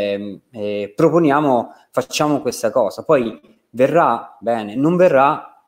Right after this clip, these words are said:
bene uguale, tanto comunque abbiamo un lavoro a supportarci", no? E quindi per un periodo di tempo abbiamo fatto due lavori,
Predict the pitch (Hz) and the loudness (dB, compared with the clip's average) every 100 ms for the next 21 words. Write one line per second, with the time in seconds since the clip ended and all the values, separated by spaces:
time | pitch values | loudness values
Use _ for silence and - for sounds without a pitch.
0 | _ 95 107 110 110 127 107 104 127 107 | _ -10 -8 -4 0 0 0 -4 -6 -8
1 | 107 120 120 120 110 - _ _ _ _ | -8 -10 -2 -2 -2 -10 _ _ _ _
2 | _ 135 120 151 151 135 135 170 139 - | _ -6 2 2 4 4 6 6 4 -2
3 | - 120 - 117 - 117 92 - 110 113 | -10 -8 -6 -4 0 -2 -4 -12 -12 -12
4 | 151 _ _ _ _ 117 113 113 113 113 | -12 _ _ _ _ -4 -2 0 -2 -2
5 | 156 127 143 151 156 156 135 127 127 156 | -2 2 0 2 2 4 2 2 0 2
6 | 135 107 110 107 127 131 131 131 127 160 | 2 -2 -6 -6 -6 -4 -4 -4 0 4
7 | 143 127 120 127 160 | 4 2 -2 -4 -10